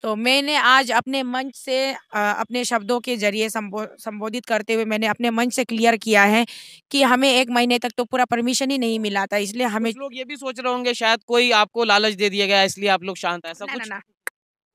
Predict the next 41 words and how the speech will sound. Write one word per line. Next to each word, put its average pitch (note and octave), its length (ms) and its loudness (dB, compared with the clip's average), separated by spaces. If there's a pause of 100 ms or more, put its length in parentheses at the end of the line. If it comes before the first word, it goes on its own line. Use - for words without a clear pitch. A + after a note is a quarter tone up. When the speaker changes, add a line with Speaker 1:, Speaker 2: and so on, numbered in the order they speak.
(180)
Speaker 1:
सवाल C4 260 4
ही C4 60 -4
पैदा G#3 300 -4
नहीं F#3 140 -10
होता। E3 140 -18 (220)
Speaker 2:
नहीं, G#3+ 100 -16
लोग, A#3 260 -4
लोगों C4+ 260 8
ने C#4 100 6
क्या G#3 180 4
सोचा, F3 280 -4
जनता G3 340 2
की G#3 160 0
ऑब्जर्वेशन F3+ 460 0
क्या C3+ 160 -14
थी? - 180 -20
Speaker 1:
नहीं, F#4 120 -2
पूरी F4 240 -4
अरुणाचल D4+ 400 2
की D4+ 120 -8
जनता C4+ 300 0
जानते A3+ 340 0
हैं A3+ 60 0
मुझे, F3 380 -6 (1120)
अरुणाचल D#4+ 400 4
की F4+ 120 0
जनता D#4 320 4
जानते D4 360 4
हैं D#4+ 120 0
कि D#4+ 300 -4 (680)
वो C#4 180 0
पैसा C#4 360 4
ही G4+ 120 6
प्रिंट E4 300 0
नहीं D#4 140 2
हुआ C#4+ 140 6
जो C4 140 2
मुझे B3+ 240 2
खरीद A3+ 300 -2
सके G3 240 -10
यार। F#3 360 -6